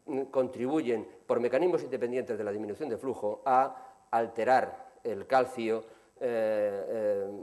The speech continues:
eh, aún más y a-, e incrementar la muerte celular. Después de ver esta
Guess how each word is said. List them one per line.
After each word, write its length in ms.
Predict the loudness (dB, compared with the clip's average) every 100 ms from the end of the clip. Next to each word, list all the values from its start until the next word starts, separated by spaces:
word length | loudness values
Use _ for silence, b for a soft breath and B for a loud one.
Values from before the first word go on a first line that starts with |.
| -8
eh, 360 | -4 -2 -2 -4 -8 -20 -20 -18 -18 -4
aún 260 | 0 0 0
más 360 | -2 -2 -4 -10
y 100 | -14 -14 _
a-, 140 | -8 -6
e 180 | -4 -4
incrementar 600 | -4 -6 -4 -4 -4 -6 -8 B B -8
la 120 | 0
muerte 260 | 0 0
celular. 360 | -8 -10 -10 -12 -16 _ _ _ _ _ _ _ -12
Después 320 | -10 -2 0
de 220 | 2 0 0
ver 380 | 0 2 -2 -6
esta 320 | -6 0 0